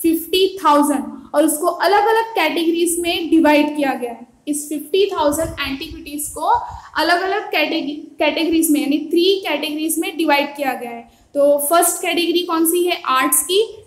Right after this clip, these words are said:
सेकंड आर्कियोलॉजी, and third one is natural history,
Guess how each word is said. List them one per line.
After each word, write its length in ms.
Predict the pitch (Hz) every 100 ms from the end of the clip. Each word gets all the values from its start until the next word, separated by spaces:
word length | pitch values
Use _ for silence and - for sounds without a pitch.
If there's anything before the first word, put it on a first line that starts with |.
| -
सेकंड 480 | - 339 349 370 381 -
आर्कियोलॉजी, 960 | 262 269 311 339 339 330 381 480 - - - 285
and 160 | 320 330
third 260 | 302 294
one 200 | 285 294
is 180 | 320 539 - - 269 294
natural 380 | 302 277 294 262
history, 460 | 254 - - 233